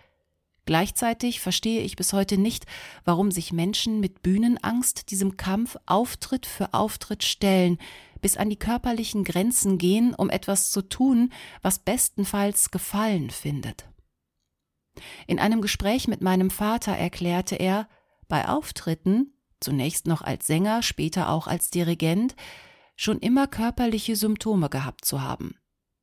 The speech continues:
Die Menschen im Saal würden etwas erwarten, egal,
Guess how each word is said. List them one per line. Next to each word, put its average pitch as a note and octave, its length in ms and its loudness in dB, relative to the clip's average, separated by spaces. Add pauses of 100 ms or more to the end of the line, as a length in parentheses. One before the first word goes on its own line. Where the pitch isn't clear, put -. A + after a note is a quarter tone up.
(240)
Die C#3+ 80 0
Menschen D3+ 400 2
im F3 160 2
Saal E3 480 0
würden G3 340 2
etwas F3 380 0
erwarten, F3+ 640 2 (380)
egal, G3 540 2